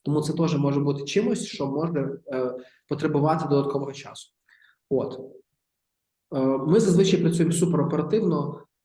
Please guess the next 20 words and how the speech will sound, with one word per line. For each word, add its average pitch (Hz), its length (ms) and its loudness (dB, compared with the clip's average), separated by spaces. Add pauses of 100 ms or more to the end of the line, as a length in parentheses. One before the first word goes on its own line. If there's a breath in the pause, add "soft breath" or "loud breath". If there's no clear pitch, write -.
(120)
Е, 131 460 -12 (760)
з 135 60 -8
нашого 165 380 0
боку, - 240 -4 (140)
на-, 147 100 -6
насправді, 139 500 -2
по-чесному, 135 500 -2
затримки 139 520 -2
рідше, 143 420 0
частіше, 143 720 -6 (160)
найчастіше 165 440 -6
в 170 80 -2 (560)
проектах 170 280 -2
затримки 151 380 -2
за 139 140 0
контентом, 220 580 -4 (400 soft breath)
а, 135 80 -8 (240)
або 147 460 2
ж 156 400 0
за, 143 560 -6